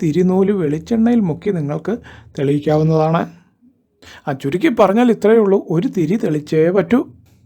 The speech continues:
അതിത്ര നേരം കത്തിയിരിക്കണമെന്ന് യാതൊരു നിർബന്ധവുമില്ല. ഒരു മിനിറ്റ് സമയം മാത്രമേ അത് തെളിഞ്ഞു നിന്നുള്ളൂ എങ്കിൽ പോലും അത് കൊളുത്തുക എന്നതാണ് പ്രധാനപ്പെട്ട കാര്യം.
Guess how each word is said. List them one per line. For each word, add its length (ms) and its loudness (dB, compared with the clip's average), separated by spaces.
അതിത്ര 600 0
നേരം 480 2
കത്തിയിരിക്കണമെന്ന് 720 0
യാതൊരു 420 -2
നിർബന്ധവുമില്ല. 920 2
ഒരു 220 6
മിനിറ്റ് 400 4
സമയം 400 0
മാത്രമേ 380 0
അത് 200 2
തെളിഞ്ഞു 260 0
നിന്നുള്ളൂ 600 2
എങ്കിൽ 220 0
പോലും 580 -4
അത് 140 -6
കൊളുത്തുക 640 2
എന്നതാണ് 540 -2
പ്രധാനപ്പെട്ട 500 -6
കാര്യം. 400 -2